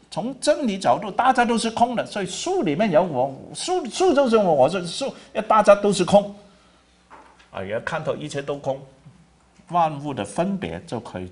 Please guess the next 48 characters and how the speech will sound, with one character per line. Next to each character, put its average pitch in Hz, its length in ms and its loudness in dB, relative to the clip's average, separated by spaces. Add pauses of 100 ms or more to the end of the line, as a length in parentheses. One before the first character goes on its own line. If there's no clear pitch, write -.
去 - 240 -6
掉 127 140 -2
了。 82 60 -14 (1400)
然 98 180 0
后 131 220 4
到 110 180 0
华 196 380 4
严 104 200 -2
中 123 220 -6
就 113 140 -4
产 90 260 -12
生 104 180 -6
一 104 100 -8
个 95 200 -4 (320)
很 117 160 -4
有 101 140 -6
趣 131 180 -6
的 107 100 -4
观 151 320 -2
点 87 220 -10
啊， 85 120 -10
就 120 160 -12
如 117 180 -8
果 208 160 -4
一 233 120 -6
切 240 160 -6
都 240 140 -8
是 214 140 -6
空 214 280 0 (200)
啊， - 180 -10 (600)
那 95 140 -2
么， 98 600 0 (220)
啊， 87 200 -10
都 139 160 -8
是 143 160 -6
一 220 200 -4
体 98 260 -10
的 92 100 -12
啦， 92 140 -10 (640)
万 147 200 0
物 143 120 -4
是 180 180 -4
一 202 100 -2
体 - 260 -8 (120)
啊， - 160 -14 (560)
那 101 120 0
么， 104 760 0
啊， 92 160 -2